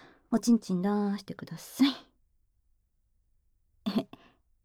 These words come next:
いきなりこんなんでいい？<laughs> こういうの初めてだからわか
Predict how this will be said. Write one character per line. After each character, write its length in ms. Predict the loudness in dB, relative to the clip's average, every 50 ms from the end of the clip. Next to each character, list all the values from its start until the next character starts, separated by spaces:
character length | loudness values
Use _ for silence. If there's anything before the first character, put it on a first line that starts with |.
| _ _ _ -2
い 100 | 2 4
き 100 | 4 6
な 120 | 8 8
り 100 | 6 8
こ 100 | 8 8
ん 80 | 8 8
な 80 | 6
ん 60 | 2
で 60 | -6 -8
い 60 | -10
い？ 80 | -12 -16 _ _ _ _ _ _ _ _ _ _ _ _ _ _ _ _ _ _ _ _ _ _ _ _ _ _ -12
<laughs> 300 | -10 -6 2 2 2 2 2 -2 -8 -8 -10 -14 -6 -2
こ 280 | 2 8 10 10 10
う 80 | 10 8
い 100 | 6 4
う 40 | 2
の 100 | 2 4
初 260 | 4 6 6 6 6
め 80 | 4
て 100 | 4 2
だ 120 | -4 -6 -8
か 140 | -10 -10 -10
ら 80 | -10
わ 300 | -10 -2 0 4 4 4
か 200 | 4 4 2 2